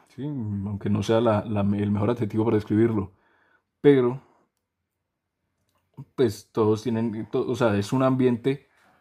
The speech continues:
particular. Y el hecho de que Steve haya podido mantener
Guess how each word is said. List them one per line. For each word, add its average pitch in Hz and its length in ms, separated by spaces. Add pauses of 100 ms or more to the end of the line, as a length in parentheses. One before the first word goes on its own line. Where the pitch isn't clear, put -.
(100)
particular. 107 880 (440)
Y 147 140
el 143 100
hecho 143 260
de 135 120
que 139 220
Steve 135 340 (100)
haya 113 160
podido 107 240
mantener 117 600